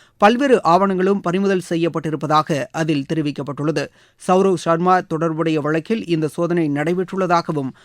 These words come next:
அதில் குறிப்பிடப்பட்டுள்ளது. நீங்கள் கேட்டுக்கொண்டிருப்பது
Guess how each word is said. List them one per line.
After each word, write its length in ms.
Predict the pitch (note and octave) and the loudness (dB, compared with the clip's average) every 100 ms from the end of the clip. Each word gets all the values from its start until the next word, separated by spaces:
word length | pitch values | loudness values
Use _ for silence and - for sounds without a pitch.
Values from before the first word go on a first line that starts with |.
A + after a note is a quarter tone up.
| _ | _
அதில் 340 | E3 E3+ C#3+ C#3 | 0 2 2 0
குறிப்பிடப்பட்டுள்ளது. 760 | F#3 F3 D3+ C#3 C3+ D3 D#3 C3 _ _ _ _ - | -2 0 -2 -4 -6 -2 -2 -4 _ _ _ _ 2
நீங்கள் 340 | G#3+ G#3 F3 | 4 6 4
கேட்டுக்கொண்டிருப்பது 760 | E3 A3 A3 G#3+ G3 F#3 F#3+ | 2 -2 -2 0 0 0 2